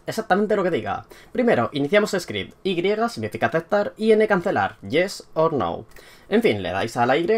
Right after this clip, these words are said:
simplemente la ponéis y se empieza a ejecutar la consola de comandos.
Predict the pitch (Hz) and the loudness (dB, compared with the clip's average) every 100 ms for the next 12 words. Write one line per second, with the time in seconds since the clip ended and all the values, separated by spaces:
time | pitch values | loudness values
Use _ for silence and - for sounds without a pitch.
0 | 208 226 113 113 147 147 147 208 220 233 | 0 -4 -4 -2 -2 0 0 2 2 0
1 | - 220 226 220 147 135 123 214 190 170 | -4 -4 -4 -2 -2 0 0 0 -2 -2
2 | 175 190 180 151 190 180 165 98 90 80 | 0 0 0 -2 0 0 2 -2 -4 -10
3 | 90 | -10